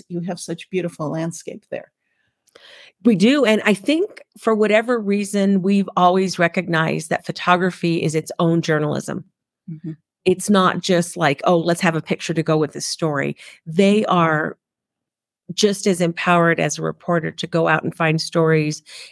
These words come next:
Speaker 2: and to tell stories, you know, through pictures. And especially Robin owns the Taos News, which is probably one of the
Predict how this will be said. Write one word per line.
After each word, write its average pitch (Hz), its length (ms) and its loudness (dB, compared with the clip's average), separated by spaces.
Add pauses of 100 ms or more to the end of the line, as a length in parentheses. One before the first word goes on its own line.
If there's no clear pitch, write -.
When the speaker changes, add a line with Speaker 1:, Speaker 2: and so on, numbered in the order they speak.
Speaker 2:
and 170 200 4
to - 120 -4
tell 170 280 0
stories, 151 600 -2 (220)
you 170 120 4
know, 143 140 0
through 160 220 -4
pictures. - 500 -12 (580)
And 160 400 2 (380)
especially 196 840 0 (300)
Robin 185 420 2
owns 165 280 2
the 175 60 -4
Taos - 360 -6
News, 185 400 -2 (320)
which 185 260 0
is 170 140 -4
probably 190 340 0
one 175 160 0
of 165 80 0
the 165 120 0